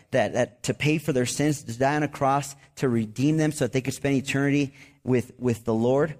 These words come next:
was r-, crazy. It was, it was just, it was revolutionary for them to believe that. And yet that's what God said. That's what, that's what, that's what he says here in his word.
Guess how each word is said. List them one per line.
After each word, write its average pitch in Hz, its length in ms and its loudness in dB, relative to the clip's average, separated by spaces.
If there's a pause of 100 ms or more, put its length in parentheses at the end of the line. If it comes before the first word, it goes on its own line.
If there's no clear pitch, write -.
(160)
was 117 240 0
r-, 104 60 -12 (480)
crazy. 160 640 0
It 147 100 2
was, 147 220 2
it 151 120 2
was 147 200 2
just, 147 260 0 (340)
it 151 140 0
was 139 360 0 (580)
revolutionary 147 960 0 (380)
for 143 100 0
them 131 180 4
to 131 60 2
believe 113 380 0
that. - 240 -8 (1000)
And 127 100 2
yet 127 180 2
that's 139 220 2
what 131 140 -4
God 123 300 2
said. 123 260 -2
That's 117 220 -2
what, - 200 -8
that's 127 280 -2
what, 139 200 2 (240)
that's 127 160 -4
what 143 120 2
he 131 100 -4
says 127 300 0
here 123 140 2
in 117 60 4
his 113 140 0
word. 110 340 0